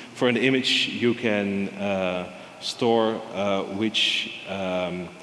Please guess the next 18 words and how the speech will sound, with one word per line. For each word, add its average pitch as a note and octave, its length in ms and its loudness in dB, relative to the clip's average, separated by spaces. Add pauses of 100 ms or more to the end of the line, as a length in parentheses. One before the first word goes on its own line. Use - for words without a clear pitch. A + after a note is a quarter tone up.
(100)
photo B2 240 -2
camera A2 500 2
was G2+ 280 0
used G#2+ 440 2
or F#2+ 280 0
who A2+ 240 2
took, A#2 340 -2
uh, F2+ 240 -2 (100)
took F#2+ 180 -2
the F2 80 -4
photo. D#2+ 340 -6 (2250)
We've, A#2 380 2 (100)
uh, G2+ 480 2
got F#2+ 400 -4 (160)
a F#2 40 -8
lot A2+ 320 2
of C3 140 2 (220)
documentation G2+ 920 -2